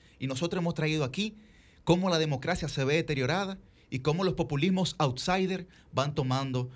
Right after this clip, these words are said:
mucho más terreno. Si el gobierno no entiende esta realidad, de que las sociedades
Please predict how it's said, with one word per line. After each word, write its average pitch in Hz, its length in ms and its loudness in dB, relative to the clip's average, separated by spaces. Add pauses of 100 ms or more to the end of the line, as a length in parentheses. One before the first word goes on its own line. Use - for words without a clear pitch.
(120)
mucho 123 280 -2
más 123 180 0
terreno. 80 400 -6 (1600)
Si 208 280 4
el 226 140 6
gobierno 202 600 6
no 156 160 4
entiende 156 400 2
esta 131 160 -2
realidad, 104 480 0 (1400)
de 165 180 4
que 175 140 2
las 160 120 2
sociedades 170 720 0